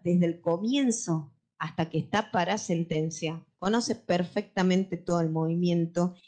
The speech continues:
y tiene como más intimidad con esa causa y con lo que pasa. Os-, y no, yo no tengo idea cómo se manejan los distintos juzgados, pero no es lo mismo que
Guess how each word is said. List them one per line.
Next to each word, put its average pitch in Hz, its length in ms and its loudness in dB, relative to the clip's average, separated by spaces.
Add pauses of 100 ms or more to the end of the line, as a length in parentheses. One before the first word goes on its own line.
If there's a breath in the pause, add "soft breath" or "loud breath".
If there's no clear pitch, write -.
(100)
y - 160 -6
tiene 247 280 0
como 190 280 0
más 220 520 -2 (380 soft breath)
intimidad 226 760 2
con 190 160 -2
esa 185 220 -2
causa 185 300 0
y - 20 -4
con 160 180 0
lo 156 120 -2
que 160 80 -6
pasa. - 420 -8 (1080 soft breath)
Os-, - 320 -2 (800)
y - 260 2
no, 226 180 2 (180)
yo 269 140 2
no 285 140 -2
tengo 247 220 2
idea 226 440 0
cómo 220 440 2
se 180 160 0
manejan 180 580 2
los 160 100 4
distintos 185 460 0
juzgados, 165 680 -2
pero 170 200 0
no 196 80 0
es 233 100 4
lo 254 120 4
mismo 226 420 0
que 165 160 -14